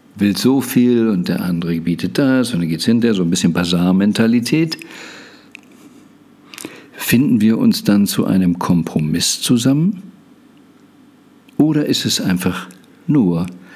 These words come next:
ein Verhandlungsergebnis? Noch lange kein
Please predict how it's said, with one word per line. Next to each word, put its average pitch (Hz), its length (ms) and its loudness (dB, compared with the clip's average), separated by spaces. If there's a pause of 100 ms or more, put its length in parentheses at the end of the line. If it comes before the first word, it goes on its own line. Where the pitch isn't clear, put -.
(120)
ein 92 200 0
Verhandlungsergebnis? - 1400 -4 (800)
Noch - 220 -2
lange 95 340 2
kein 98 420 -2